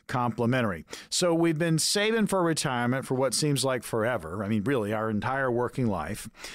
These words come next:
And as we enter the financial red zone, that ten years out, it's really important and to really kinda understand what's in our portfolio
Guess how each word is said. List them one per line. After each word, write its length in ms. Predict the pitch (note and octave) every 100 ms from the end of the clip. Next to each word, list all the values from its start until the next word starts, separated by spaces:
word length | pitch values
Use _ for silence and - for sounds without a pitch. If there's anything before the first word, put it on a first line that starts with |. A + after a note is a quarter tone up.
| - C3+
And 140 | C3+
as 180 | D#3 C3+
we 180 | D#3 -
enter 280 | G#3+ A3+
the 100 | G3+
financial 500 | E3 E3 D#3+ D#3+ D#3
red 340 | C3 C3+ D3 C3
zone, 360 | A#2 G#2+ A#2
that 180 | B2 A#2
ten 280 | - E3 D#3+
years 360 | D3+ C#3 A#2+ -
out, 380 | C#3 C3 G#2 A#2+
it's 180 | A2+ -
really 320 | D#3 F3 D#3
important 800 | C#3 C3 - F#3+ A#2 A2+ C3 - _ - - - -
and 160 | D#3+ D3
to 120 | E3+
really 240 | F3 C#4+ C4
kinda 200 | G#3+ F3
understand 880 | F3 E3 - - F3 F3 C3+ C3+ B2+
what's 280 | D3+ G#3 -
in 160 | F#3+
our 160 | F#3+ F3+
portfolio 960 | - F3+ - E3 C#3+ A2+ G2+ F2 B2+